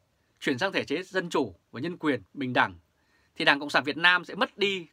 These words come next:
quyền lợi, quyền lực và vật chất cũng như cơ hội tham nhũng, và điều này thì họ không muốn. Và có lẽ cách mà Đảng và chính phủ Việt Nam đang chọn là cố che đậy sự thật, lẳng lặng đưa đất nước đi theo con đường vô định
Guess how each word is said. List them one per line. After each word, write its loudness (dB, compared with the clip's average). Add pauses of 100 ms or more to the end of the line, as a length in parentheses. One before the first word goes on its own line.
quyền 0
lợi, 0 (1080)
quyền 0
lực 0 (720)
và -2
vật -8
chất 0 (280)
cũng -10
như -2 (140)
cơ 2
hội 0
tham 0
nhũng, -6 (460)
và -2
điều 0
này -2 (320)
thì -12
họ -4
không -6
muốn. -4 (1300)
Và -6
có 4
lẽ -2 (440)
cách 2
mà 0
Đảng 4 (180)
và -12
chính -6
phủ -4
Việt -6
Nam 2
đang 4
chọn 2 (400)
là -4
cố -2
che 2
đậy 0
sự -10
thật, -6 (440)
lẳng 2
lặng 4
đưa 0
đất -2
nước 0
đi -6
theo 0
con -6
đường -4
vô -2
định -4